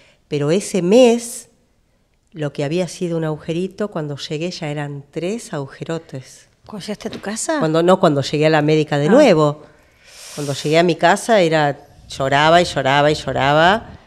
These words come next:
Speaker 1: y
Speaker 2: ¿Y qué
Speaker 1: ni si-
Speaker 2: fue lo primero que hiciste? ¿Empezaste
Speaker 1: Ah.
Speaker 2: a buscar qué es la alopecia o
Speaker 1: Em-,
Speaker 2: empezaste
Speaker 1: em-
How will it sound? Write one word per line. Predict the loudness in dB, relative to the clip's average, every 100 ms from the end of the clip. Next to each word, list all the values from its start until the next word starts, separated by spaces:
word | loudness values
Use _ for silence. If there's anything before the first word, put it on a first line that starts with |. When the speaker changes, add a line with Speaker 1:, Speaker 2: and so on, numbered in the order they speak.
| _ _ _ _ _ -18
Speaker 1:
y | -16 -12 -12 -10 -12 -12 -14 -16 -20 -20 _ _ _ _ _ _ _ _ _
Speaker 2:
¿Y | -8
qué | 0
Speaker 1:
ni | 2
si- |
Speaker 2:
fue | 4
lo | 2
primero | 2 2 2
que | 0
hiciste? | -2 -6 -8 -10 -10 _ _ _ _ _ _ _ _ _ _
¿Empezaste | 0 2 4 6
Speaker 1:
Ah. | 4
Speaker 2:
a |
buscar | 4 2 2 0 -6 _
qué | 0
es | 4
la | 2
alopecia | 2 0 -4 0 2
o |
Speaker 1:
Em-, | 4
Speaker 2:
empezaste | 0 0 4 4
Speaker 1:
em- | 4